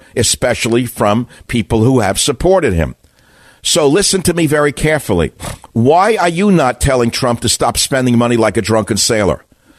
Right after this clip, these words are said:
Why are you not pressuring the Republican Party to rein in their spending? Why are you not lobbying the Republican Party to stop being nothing but a gigantic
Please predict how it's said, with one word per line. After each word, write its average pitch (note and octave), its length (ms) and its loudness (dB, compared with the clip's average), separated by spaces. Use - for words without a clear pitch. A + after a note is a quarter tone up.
Why F3+ 280 2
are G3 60 -2
you G3 140 4
not G3 240 2
pressuring C3 480 0
the A#2 80 2
Republican A#2+ 520 -2
Party A2+ 400 0
to D3 120 2
rein C#3+ 260 0
in C3 100 2
their C3 120 2
spending? C3+ 500 -2
Why F3+ 200 2
are G#3 60 2
you G#3+ 160 0
not G3 220 0
lobbying C3+ 640 0
the B2+ 140 -2
Republican B2+ 560 0
Party B2 360 2
to C3+ 120 -2
stop D3 320 -2
being C3+ 220 0
nothing C#3 300 0
but C3 120 0
a B2+ 40 0
gigantic B2+ 680 -2